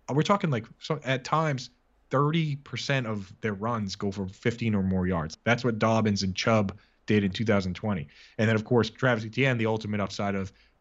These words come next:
n-, just complete unknown. But at a certain A D P, I like the complete unknown more than I like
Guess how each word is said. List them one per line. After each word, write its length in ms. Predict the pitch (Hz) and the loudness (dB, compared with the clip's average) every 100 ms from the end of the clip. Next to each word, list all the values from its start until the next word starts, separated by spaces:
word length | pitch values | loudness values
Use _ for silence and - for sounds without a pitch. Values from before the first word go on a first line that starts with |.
| 127 | -4
n-, 120 | 113 120 | -2 0
just 320 | - - - | -2 -4 -12
complete 340 | 123 - 135 | -8 2 2
unknown. 280 | 107 95 73 | 2 -2 -4
But 160 | 117 104 - - | -4 -6 -8 -10
at 200 | 123 113 | -8 -8
a 40 | 113 | -4
certain 260 | 185 165 | -2 0
A 80 | 131 | -2
D 80 | 101 | -4
P, 340 | - 160 90 - - | -2 -2 -2 -8 -2
I 80 | 139 | 2
like 180 | 156 143 | 2 2
the 80 | 131 | -2
complete 360 | 123 107 127 | -4 0 0
unknown 580 | 113 98 120 139 117 95 - _ 113 | 0 0 0 2 0 -6 -14 _ -6
more 320 | 113 117 113 | -2 2 2
than 140 | 107 | 0
I 120 | 95 | -2
like 440 | 98 98 90 87 | -2 -2 -4 -8